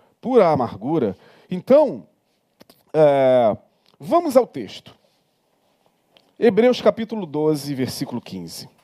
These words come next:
Você que está aí nos acompanhando, veja o que o autor da Epístola aos Hebreus vai nos dizer sobre esse tema.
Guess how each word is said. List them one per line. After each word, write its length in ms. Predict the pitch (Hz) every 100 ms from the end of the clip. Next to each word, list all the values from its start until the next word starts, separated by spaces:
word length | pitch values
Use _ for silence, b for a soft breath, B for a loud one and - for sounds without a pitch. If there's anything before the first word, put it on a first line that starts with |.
| _ _ _ _
Você 160 | - 147
que 60 |
está 180 | - 165
aí 140 | 143
nos 160 | 147 123
acompanhando, 720 | 127 135 120 113 131 135 127 b b b b b b
veja 400 | - 170 214 196
o 160 | 180 175
que 440 | 156 - 190 190 - _ -
o 100 | 175
autor 720 | 160 - 196 202 202 - 156
da 120 | 156
Epístola 560 | 147 - 180 - 165 -
aos 240 | 147 151
Hebreus 1040 | 131 107 113 117 123 - - - - - - b b b b b b b b
vai 500 | - 135 143 139 135 _ _ _
nos 180 | 123 151
dizer 480 | 139 147 98 107 107 - - B B B
sobre 500 | - 151 131 127 123
esse 240 | 131 -
tema. 360 | - 90 82